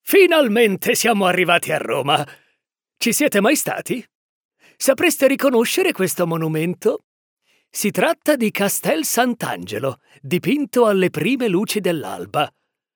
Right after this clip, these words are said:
Ha una storia molto antica che risale all'imperatore Adriano, un uomo di grande cultura, che amava viaggiare ed era interessato alla poesia, alla filosofia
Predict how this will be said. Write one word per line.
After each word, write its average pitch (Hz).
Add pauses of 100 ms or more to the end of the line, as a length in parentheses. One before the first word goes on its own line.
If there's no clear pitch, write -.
(280)
Ha 294
una 277
storia 254
molto 202
antica 160 (240)
che 220
risale 294
all'imperatore 247
Adriano, 131
un 139
uomo 143
di 131
grande 160
cultura, 226 (240)
che -
amava 202
viaggiare 254
ed 240
era 233
interessato 220
alla 254
poesia, 254
alla 185
filosofia 247